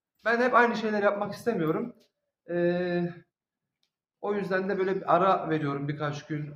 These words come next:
sonra çekiyorum, bir gün durup bir gün çekiyorum, haberiniz olsun. Yoksa her gün çekerim video arkadaşlar. Her Allah'ın günü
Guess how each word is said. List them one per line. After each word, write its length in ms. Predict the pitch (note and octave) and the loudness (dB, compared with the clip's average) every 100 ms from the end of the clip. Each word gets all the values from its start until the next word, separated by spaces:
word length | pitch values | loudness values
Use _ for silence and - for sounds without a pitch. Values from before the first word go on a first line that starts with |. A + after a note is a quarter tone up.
| - | -12
sonra 320 | D#3 D3 C#3+ | -8 -6 -6
çekiyorum, 580 | C3+ B2 C3 B2+ C3 C3+ | -8 -10 -8 -8 -6 -6
bir 120 | D3+ | -6
gün 240 | D3 C#3+ | -6 -8
durup 280 | C3+ C#3+ - | -8 -10 -8
bir 100 | D3+ | -8
gün 180 | D3 C3 | -8 -10
çekiyorum, 520 | C3+ A#2+ B2 B2 C3+ | -10 -8 -6 -6 -6
haberiniz 480 | C#3+ C#3+ C#3+ C#3+ D3+ | -8 -6 -6 -4 -4
olsun. 260 | D#3+ D#3+ | -4 -4
Yoksa 260 | E3+ F3 F#3 | -4 -4 -4
her 220 | F3+ B3+ | 0 0
gün 160 | A3 G3 | 0 -4
çekerim 480 | - G3 G3+ E3+ C#3 | -6 -4 -2 -2 -6
video 180 | C3 | -4
arkadaşlar. 500 | C3 B2+ A#2+ A2+ A#2+ | -4 -4 -8 -8 -6
Her 180 | D#3+ B3 | 0 4
Allah'ın 440 | A3+ F#3+ F3 E3 D#3 | 4 4 0 -2 -4
günü 300 | D#3+ G3+ | -6 -6